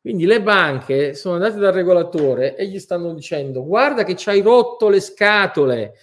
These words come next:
con le tue paranoie su Bitcoin. Bitcoin è qui per rimanere, faccio operare con Bitcoin".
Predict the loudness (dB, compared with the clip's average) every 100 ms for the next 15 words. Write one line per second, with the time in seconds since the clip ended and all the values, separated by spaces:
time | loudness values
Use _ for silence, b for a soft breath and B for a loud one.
0 | b b 2 4 4 4 4 4 0 -2
1 | -2 0 0 0 0 -4 -6 -8 -8 -8
2 | -4 -2 -2 -4 -8 -10 -16 -20 _ _
3 | -10 -10 -6 -4 0 0 0 -2 -6 -6
4 | -2 -2 0 -2 -2 0 0 0 0 -2
5 | -4 -6 -2 -2 -4 -2 0 2 0 0
6 | 0 0 -2 -4 -8 -10 -6 -2 -2